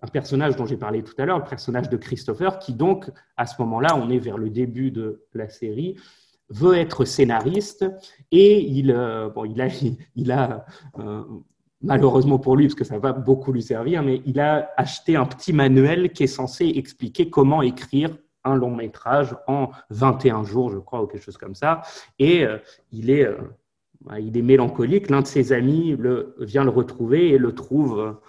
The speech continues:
euh, euh, totalement abattu et lui dit, « Bah, qu'est-ce qu'il y a ? » Et il dit, « Bah, je, c'est, il y a un truc que je comprends pas. » Et on,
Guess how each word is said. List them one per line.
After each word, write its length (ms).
euh, 240
euh, 140
totalement 920
abattu 680
et 60
lui 140
dit, « 100
Bah, 100
qu'est-ce 240
qu'il 180
y 60
a ? » 160
Et 60
il 140
dit, « 160
Bah, 320
je, 220
c'est, 260
il 60
y 40
a 60
un 60
truc 200
que 100
je 120
comprends 280
pas. » 220
Et 60
on, 180